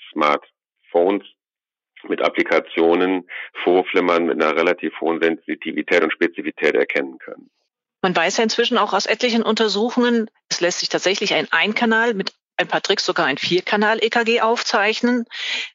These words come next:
Speaker 2: Es, ähm, wie gesagt, Sie haben gesagt, das Vorhofflimmern lässt sich auch messen. Aber was muss dann noch aus ärztlicher Sicht passieren oder sich verbessern, damit es zu einem breiteren Patienteneinsatz kommen könnte?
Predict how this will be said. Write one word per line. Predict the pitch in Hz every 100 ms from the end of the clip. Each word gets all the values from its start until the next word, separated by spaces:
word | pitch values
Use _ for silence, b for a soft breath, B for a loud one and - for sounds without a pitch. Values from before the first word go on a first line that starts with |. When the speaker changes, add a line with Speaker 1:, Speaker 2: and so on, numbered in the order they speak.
| _
Speaker 2:
Es, | 226 214 208 - -
ähm, | 202 202 196 -
wie | 202
gesagt, | 202 190 -
Sie | 196
haben | 185
gesagt, | 180 175 175 - _ _ _ _ _ _
das | 175
Vorhofflimmern | - 170 190 - 247 240
lässt | 190 185
sich | - 190 - _
auch | 156 147 226 - 226 - _ _ _
messen. | - 160 160 - 254 - B B -
Aber | - 220 240 233 _ -
was | 196 214
muss | 269 262
dann | 269
noch | 262
aus | - 220
ärztlicher | - 220 262 - 233
Sicht | 240 240 - - _ _
passieren | - 202 - 208 277
oder | 277 220
sich | 208 -
verbessern, | 185 - 170 254 285 -
damit | 226 226 226
es |
zu | -
einem | 214 214
breiteren | - 196 226 233 226
Patienteneinsatz | - - - 254 254 - 160 160 151 -
kommen | - 151 143
könnte? | 147 135